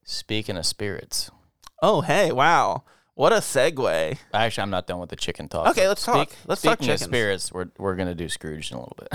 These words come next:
Speaker 1: <laughs>
Speaker 2: Wait, hang on.
Speaker 1: There's ghosts.
Speaker 2: There are ghosts involved?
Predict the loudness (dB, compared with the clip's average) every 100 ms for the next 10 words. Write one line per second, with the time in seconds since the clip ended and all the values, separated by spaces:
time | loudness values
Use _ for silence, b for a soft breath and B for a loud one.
0 | -2 0 4 4 4 2 0 4 4 4
1 | 2 0 -2 -2 0 4 6 8 6 6
2 | 4 6 4 2 -4 0 6 6 6 4
3 | 2 0 0